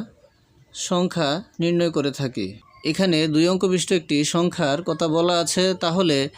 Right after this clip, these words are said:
দুই অঙ্ক বিশিষ্ট একটি সংখ্যা হলে একটি অঙ্ক হবে দশক স্থানীয় অঙ্ক এবং আরেকটি অঙ্ক হবে একক স্থানীয় অঙ্ক। আর অঙ্ক দুটির স্থানীয় মান অনুযায়ী বসানোর পর যোগ করলেই আমরা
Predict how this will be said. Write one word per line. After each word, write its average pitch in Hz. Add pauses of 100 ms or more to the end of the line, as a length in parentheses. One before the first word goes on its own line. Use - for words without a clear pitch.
(300)
দুই 160
অঙ্ক 190
বিশিষ্ট 175
একটি 185 (380)
সংখ্যা 175
হলে 160 (560)
একটি - (1000)
অঙ্ক 180 (120)
হবে 185 (120)
দশক 170
স্থানীয় 196
অঙ্ক 196 (580)
এবং 156 (520)
আরেকটি 170 (100)
অঙ্ক 190 (120)
হবে 151 (300)
একক 185 (100)
স্থানীয় 175
অঙ্ক। 143 (1120)
আর 135 (420)
অঙ্ক 180 (120)
দুটির 175 (340)
স্থানীয় 190
মান 185 (280)
অনুযায়ী 180 (100)
বসানোর 180
পর 147 (380)
যোগ 180 (140)
করলেই 175 (140)
আমরা 160